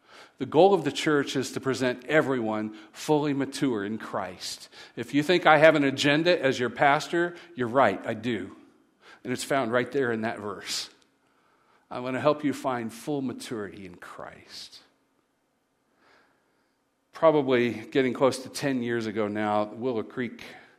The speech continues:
Church in Chicago did a, a study of what it was that helped people to really grow up in Christ. I've talked about this study before, but it's interesting to go back and look at.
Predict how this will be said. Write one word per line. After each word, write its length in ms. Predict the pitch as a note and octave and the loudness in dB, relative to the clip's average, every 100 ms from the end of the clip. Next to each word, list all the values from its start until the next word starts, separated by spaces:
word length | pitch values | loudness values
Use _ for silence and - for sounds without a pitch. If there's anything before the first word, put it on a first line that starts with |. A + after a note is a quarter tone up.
| _ _ _ _ _ _ | _ _ _ _ _ _
Church 420 | - A#2 A#2 A#2 | -4 -2 -2 -4
in 120 | G#2+ | -6
Chicago 600 | G#2 A2+ C3 B2 A2+ A2 | -8 -4 0 2 2 0
did 320 | G2+ A#2+ A2+ | 0 0 0
a, 420 | G#2+ A2 G2 G#2 A#2 | 0 -4 -6 -6 -6
a 20 | |
study 500 | - - D#3+ C3 A2+ | -6 2 2 4 0
of 160 | A2 - - - | -2 -10 -20 -8
what 160 | - D3+ | 0 0
it 120 | C3+ | 0
was 540 | B2 B2+ C3+ A#2+ A2 - | 0 4 6 4 0 -4
that 180 | A2+ | -6
helped 520 | - C#3 C3+ - - - - - _ _ | -4 -2 -2 -6 -18 -18 -20 -20 _ _
people 600 | - D3 - B2 G#2+ A2+ - | -4 -2 0 -2 -2 -8 -10
to 140 | C#3 | -6
really 280 | A#2+ C#3 B2+ | -4 -2 -4
grow 380 | G#2+ A#2+ B2+ A2+ | -2 2 4 4
up 200 | A2+ A#2 | 2 -2
in 120 | G#2 | -10
Christ. 480 | - - G#2+ G2 - | -6 0 0 -2 -6
I've 120 | B2 | -4
talked 240 | B3 A#3+ | -4 -4
about 240 | B2+ A#2+ - | -2 -2 -2
this 120 | G2+ | -6
study 360 | - D3+ A#2+ F#2+ | -6 -4 -4 -6
before, 560 | F#2+ - C3+ F#2 E2 - - - - - | -14 -8 -6 -6 -10 -20 -20 -20 -20 -8
but 240 | C#3 C3 - - | -6 -6 -10 -6
it's 320 | D3+ C#3 - - | -2 -2 -4 -6
interesting 680 | - E3+ E3 C#3 - B2+ B2 | 0 0 0 -2 -2 -4 -4
to 80 | A#2 | -4
go 160 | B2 A#2 | -2 0
back 320 | A#2 A#2+ A#2+ | 0 0 -4
and 180 | G#2 A2 | -6 -4
look 220 | A2 G2+ | -4 -8
at. 240 | F2+ F2+ | -10 -12